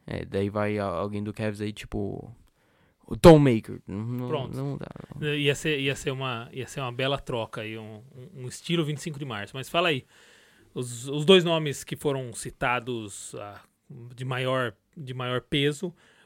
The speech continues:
Speaker 2: um até, pelo que surpreendentemente jogou essa, essa temporada, né? Tinha gente já dando ele como fora da N B A, jogador assim não joga, e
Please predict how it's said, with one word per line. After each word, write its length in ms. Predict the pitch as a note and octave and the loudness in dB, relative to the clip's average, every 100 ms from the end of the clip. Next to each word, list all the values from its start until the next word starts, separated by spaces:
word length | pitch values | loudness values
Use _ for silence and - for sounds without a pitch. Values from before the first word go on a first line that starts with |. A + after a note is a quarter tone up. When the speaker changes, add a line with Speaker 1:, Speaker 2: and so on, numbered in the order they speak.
| _ | _
Speaker 2:
um 220 | D#3 F#3 | -2 0
até, 520 | F#3 - D#3+ D#3+ F#3 - _ | 0 0 4 4 4 -4 _
pelo 240 | C#3+ C#3+ | 0 0
que 140 | C3 C#3 | 0 -6
surpreendentemente 1000 | - C3+ C3+ C3 C3 B2 C#3 B2 - B2+ | -6 -6 -6 -8 -10 -10 -10 -10 -12 -8
jogou 300 | B2 A#2 B2 | -8 -2 -4
essa, 220 | B2+ - A#2+ | -4 -8 -10
essa 180 | - B2 | -12 -12
temporada, 480 | B2 A#2 B2+ F#3 D#3 | -10 -4 -2 0 -2
né? 200 | F3+ E3 | -4 -8
Tinha 180 | - A#2+ | -8 -8
gente 160 | B2+ | -6
já 240 | B2 A#2+ - | -2 -2 -2
dando 300 | D3+ B2+ B2+ | -4 -4 0
ele 140 | B2+ B2 | -2 -2
como 400 | - B2 A2+ - _ _ _ _ _ | -8 -8 -10 -12 _ _ _ _ _
fora 280 | _ - C#3 | _ 0 0
da 60 | C3 | 0
N 80 | B2+ | -4
B 140 | B2+ | -2
A, 220 | E3+ D#3+ | 0 0
jogador 260 | B2 A#2+ B2 | -2 -4 -6
assim 180 | A#2+ C#3+ | -8 -8
não 140 | B2+ | -10
joga, 300 | A#2+ A#2 A2+ | -6 -6 -6
e 80 | B2 | -10